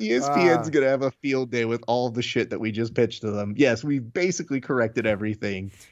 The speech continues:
Speaker 1: in the timeline. But I'm just saying here, kids, <sighs> if you got strippers, keep 'em off the Instagram. If you go to work out at a gym, for the love of God, just for a little bit,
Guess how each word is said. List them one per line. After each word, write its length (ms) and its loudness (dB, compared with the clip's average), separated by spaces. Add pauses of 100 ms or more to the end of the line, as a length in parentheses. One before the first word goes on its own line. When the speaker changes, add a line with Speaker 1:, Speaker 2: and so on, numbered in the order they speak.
(140)
Speaker 1:
in 160 2
the 80 0
timeline. 600 -6 (760)
But 640 0 (240)
I'm 220 -4
just 280 -4
saying 340 2
here, 140 -4
kids, 540 -6 (1200)
<sighs> 1600 -20
if 140 -14
you 60 -6
got 280 0
strippers, 720 -4 (240)
keep 240 -8
'em 140 -2
off 180 -2
the 140 -2
Instagram. 600 -8 (1000)
If 160 -8
you 80 -4
go 280 4
to 60 6
work 320 2
out 320 0 (300)
at 200 -2
a 60 -8
gym, 480 -8 (400)
for 140 -4
the 60 -2
love 300 2
of 140 -4
God, 400 -2
just 200 -4
for 120 -2
a 100 2
little 400 4
bit, 260 -6